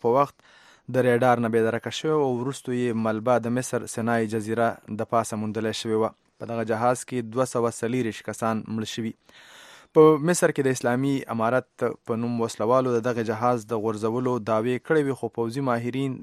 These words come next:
دغه دعوې ردوي او وایي دومره زورور میزایل د دغه وسلوالو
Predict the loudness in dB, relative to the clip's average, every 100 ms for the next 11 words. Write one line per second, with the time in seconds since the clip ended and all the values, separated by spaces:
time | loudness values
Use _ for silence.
0 | -4 -2 -2 -2 -2 0 -2 -2 -6 -6
1 | -6 -2 2 2 2 -8 -20 _ -12 -4
2 | 0 2 0 0 0 0 0 -2 0 0
3 | 0 -4 -4 -4 -2 -2 -4 -4 -2 0